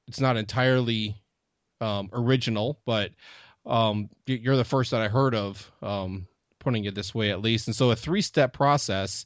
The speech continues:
of being able to, um, get your clients or get your customers,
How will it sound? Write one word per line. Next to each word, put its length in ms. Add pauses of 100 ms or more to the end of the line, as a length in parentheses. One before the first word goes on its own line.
(500)
of 500
being 300
able 380
to, 640 (500)
um, 340
get 300
your 100
clients 640
or 120
get 240
your 60
customers, 680